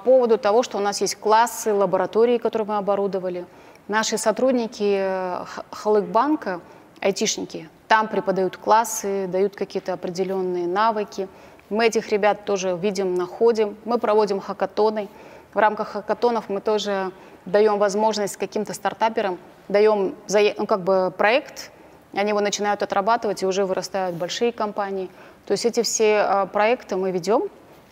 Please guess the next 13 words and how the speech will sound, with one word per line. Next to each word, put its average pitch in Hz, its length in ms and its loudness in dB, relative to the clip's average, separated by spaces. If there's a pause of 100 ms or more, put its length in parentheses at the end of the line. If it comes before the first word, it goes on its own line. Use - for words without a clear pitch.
всегда 190 260 2
будем 180 260 -2
вести. 240 420 -2
Я 208 100 2
думаю, 190 200 0
это 185 120 -4
то, 240 220 2
что - 200 -6
необходимо 190 600 -4
делать 175 300 -6
сегодня. - 400 -8
И 196 100 -4
это 196 280 0